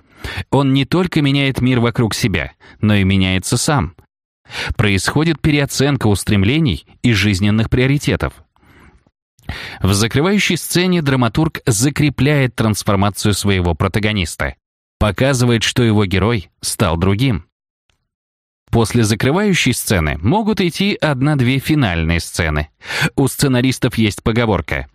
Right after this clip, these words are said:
«А финал может быть любым». Он зависит не столько от драматургических концепций,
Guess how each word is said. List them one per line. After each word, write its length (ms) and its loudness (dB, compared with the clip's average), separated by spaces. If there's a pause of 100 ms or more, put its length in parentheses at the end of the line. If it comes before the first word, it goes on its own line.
(120)
«А 160 0
финал 360 0
может 300 0
быть 200 0
любым». 400 0 (500)
Он 200 2
зависит 460 0
не 120 2
столько 460 0
от 80 -2
драматургических 880 0
концепций, 680 -2